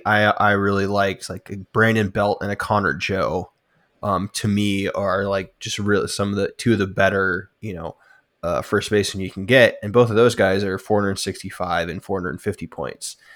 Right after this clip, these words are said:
So, yeah, I, I think he just fits nicely into that. He's not a super cheap, but he's not insanely expensive. Um, and to your point, at that price, generally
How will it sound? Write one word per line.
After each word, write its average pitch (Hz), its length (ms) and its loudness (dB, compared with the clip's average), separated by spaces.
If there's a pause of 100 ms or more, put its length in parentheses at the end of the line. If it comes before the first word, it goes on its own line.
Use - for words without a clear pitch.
(180)
So, 92 680 0 (960)
yeah, 101 540 0
I, - 260 0
I - 120 0
think - 320 -4
he 107 100 -6
just 98 240 -4
fits - 260 -6
nicely 101 580 0
into 98 260 -4
that. 95 440 0 (300)
He's 113 180 -8
not 131 140 4
a 127 60 4
super 135 320 -2
cheap, - 400 -2
but 107 100 -4
he's 101 160 -4
not 104 200 2
insanely 101 420 -2
expensive. 98 880 -4 (640)
Um, 90 640 -4 (120)
and 98 180 -4
to 113 100 -2
your 104 120 4
point, 107 560 4
at 98 240 0
that 95 240 2
price, 104 720 2
generally 101 960 -2